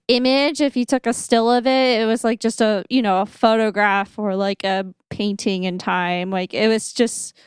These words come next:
every time I hit pa-, I didn't hit pause often, but I had to push pause a few times. But, uh, I was just like, "Look at that background.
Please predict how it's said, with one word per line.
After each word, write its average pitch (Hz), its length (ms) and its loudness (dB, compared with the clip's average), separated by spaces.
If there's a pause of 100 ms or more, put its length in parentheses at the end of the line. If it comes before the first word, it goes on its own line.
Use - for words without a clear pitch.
(600)
every 226 160 2
time 285 220 0
I 247 200 2
hit 233 260 -2
pa-, - 180 -18
I 247 80 4
didn't 277 240 -2
hit 214 180 0
pause 196 460 -2
often, 220 640 0
but 196 200 2
I 185 80 -4
had 208 180 -2
to 190 80 -6 (280)
push 185 260 -4
pause 180 320 -4
a 190 60 -8
few 190 260 -6
times. 196 480 -6 (440)
But, 196 260 0
uh, 180 400 0 (840)
I 262 140 4
was 277 140 0
just 370 180 -4
like, 311 260 0 (240)
"Look 403 380 -2
at - 180 -4
that 440 240 0 (200)
background. 247 720 -2